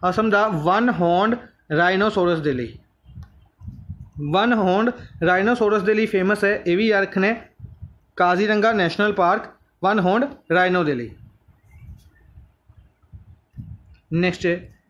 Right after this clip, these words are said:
which of the following has launched an online course application Atal app for students? Students ਦੇ ਲਈ ਏ ਟੀ ਐਲ application,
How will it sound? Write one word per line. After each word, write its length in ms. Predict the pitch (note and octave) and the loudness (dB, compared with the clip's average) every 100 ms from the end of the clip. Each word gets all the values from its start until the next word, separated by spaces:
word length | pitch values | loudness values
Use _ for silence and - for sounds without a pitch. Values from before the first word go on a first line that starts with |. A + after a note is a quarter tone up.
| - - D#3 | -20 -12 -6
which 220 | A#3+ D4 | -2 0
of 80 | C4+ | 0
the 100 | D4 | -2
following 560 | C#4+ G#3+ F#3+ G#3 F3+ G3 | -2 0 2 2 0 -2
has 480 | - - - G#3 G3 | -6 -12 -4 -2 0
launched 520 | F#3 F#3 A3 C4 C#4 | 2 2 2 0 -2
an 340 | F3+ E3+ F#3 G3+ - F#3+ | 0 0 0 -4 -2 0
online 340 | A#3+ C4+ C#4 C#4 | 2 2 2 0
course 380 | A3 F#3+ A3 - F#3 | 0 0 0 0 -2
application 640 | F3+ A3+ A3+ F#3 F3 E3+ F#3+ - _ _ - - F#3+ | 0 0 0 0 0 -2 -4 -8 _ _ -20 -4 -2
Atal 220 | G3+ C4 | 2 0
app 360 | C4+ F3+ D3+ - | 0 0 0 -4
for 560 | - _ - F#3+ A3+ C4+ | -14 _ -2 0 2 -2
students? 800 | - - - A#3 G#3+ D#3+ B2 - - - - | -8 -18 -6 -2 0 0 -4 -12 -20 -20 -20
Students 500 | - G#3+ A3 C4+ C4+ | -6 -2 0 0 0
ਦੇ 140 | B3+ | 0
ਲਈ 300 | G#3+ G3+ - - | 0 0 -4 -2
ਏ 160 | G3+ A3+ | 0 2
ਟੀ 200 | B3+ B3 | 0 2
ਐਲ 140 | B3 | 0
application, 640 | - F#3 G3+ G3 D#3+ D3+ | 0 -2 0 0 0 -2